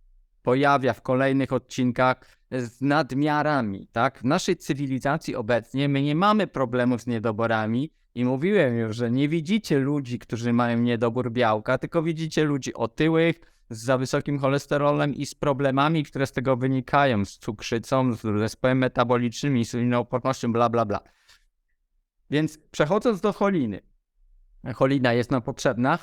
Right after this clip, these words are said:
ale nie potrzebujemy nadmiaru choliny. My mamy przynajmniej dwa kręgi takich, e, zainteresowań badawczych, które pokazują niebezpieczeństwa związane, ale z nadmiarem choliny, podkreślam. E, jeden to jest, e,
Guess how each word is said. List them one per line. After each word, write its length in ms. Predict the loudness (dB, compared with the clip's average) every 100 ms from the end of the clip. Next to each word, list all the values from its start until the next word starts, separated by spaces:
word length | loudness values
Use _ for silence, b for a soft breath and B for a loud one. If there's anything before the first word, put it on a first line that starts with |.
| -6
ale 240 | 0 2 4
nie 140 | 0
potrzebujemy 680 | -2 -4 -4 -2 -2 -2 -2
nadmiaru 520 | -2 -2 2 2 2
choliny. 400 | -2 -8 -10 -12 _ _ -4
My 280 | 0 0 -2
mamy 480 | -2 2 2 2 0
przynajmniej 880 | -4 -6 0 2 2 0 -2 -4 -10 _ -6
dwa 240 | 2 2
kręgi 640 | 2 0 2 2 0 -4 0
takich, 460 | -2 0 -2 -2
e, 40 | -2 0 2 0 -4
zainteresowań 840 | -2 0 0 0 0 2 2 0
badawczych, 540 | 0 2 0 0 -6 -8
które 260 | -6 -4
pokazują 540 | -4 -2 -2 0 0 0
niebezpieczeństwa 880 | 0 -2 -4 -6 -2 -2 0 -4 -4 -16 b b _
związane, 580 | -2 0 2 2 2 -2 _ _ _
ale 180 | -2 -2 -6 -18 _ _
z 140 | -2
nadmiarem 680 | 2 2 2 2 2 0 -4
choliny, 360 | -4 -2 -4
podkreślam. 640 | -4 -8 -6 -8 -8 -16 -18 _ _ _ _ _ _ _ -2
E, 200 | 0 0
jeden 360 | 2 2 2 2
to 160 | 0
jest, 440 | 2 0 -2 -4 0
e, 380 | 0 0 -2